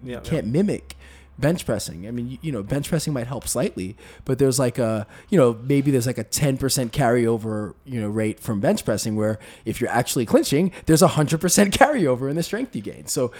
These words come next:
Speaker 1: you know, there are, a lot of times we get bogged down in all this minutia, and a lot of times just do, if you wanna get better at something, do it. Do whatever
Speaker 2: Yeah,
Speaker 1: you wanna get
Speaker 2: yeah.
Speaker 1: better at. That's it. And if you don't do that, you're not gonna get better at it. And so, you know, that's the problem. Again, when we're getting back to this thing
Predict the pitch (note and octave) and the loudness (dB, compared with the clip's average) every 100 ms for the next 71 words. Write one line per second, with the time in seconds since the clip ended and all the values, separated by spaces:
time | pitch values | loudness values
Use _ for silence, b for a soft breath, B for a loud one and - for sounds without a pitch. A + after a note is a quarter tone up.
0 | B B B D#3+ D3+ C#3+ D3+ D3 - C#3+ | B B B 0 2 4 4 4 2 2
1 | C3+ C3 B2+ B2 A#2 E2 - _ _ - | 4 4 4 2 0 -4 -12 _ _ -4
2 | D3 D3 D#3+ E3 E3 C#3+ C#3 C3 A#2 B2 | 2 4 2 2 0 0 0 -2 -2 -2
3 | B2 B2 B2 B2+ A#2 A2+ A2 A2+ G#2+ - | -2 -4 -4 -4 -4 -4 -6 -6 -10 -8
4 | A2 G#3 D#4 B2+ G#2 A2+ D4+ - E3 E3+ | -4 -2 -2 -4 -6 -8 -8 -10 -10 -10
5 | A2+ D3 G3+ A2 C3 C3 - E3 E3+ B2+ | -6 -4 -4 -8 -12 -10 -6 -4 -4 -4
6 | G3+ - C#3 B2+ A#2+ A#3+ - - G2+ G2+ | -4 -4 -6 -6 -4 -4 -6 -16 -14 -8
7 | A2+ D#3+ D#3+ E3 F3+ F#3+ B3+ - - - | -6 -4 -4 -4 -6 -4 -6 -8 -12 -12
8 | - - - B B B A2+ A#2 B2+ B2 | -6 -6 -6 B B B -4 -4 -2 -2
9 | A#2+ G#3+ D#4+ B2 - B2+ B2+ C3 A#2+ A#2+ | -2 -2 0 0 -2 -6 -6 -4 -6 -8
10 | - C#3+ D3+ D#3 - F#3 E3 - - - | -10 -10 -10 -10 -10 -10 -10 -12 -18 -18
11 | B2+ A#2 - A2+ G#2+ G2+ - C3 C3 C#3 | -16 -14 -10 -10 -10 -12 -14 -8 -8 -4
12 | F#3+ C#3 A2 C#3+ B2+ C#3 C3+ C#3+ C3+ B2+ | 0 0 2 0 0 -2 -2 -2 -2 -4
13 | A#2 A#2+ E3+ C4+ - G2+ G2+ | -6 -6 -4 -4 -4 -4 -6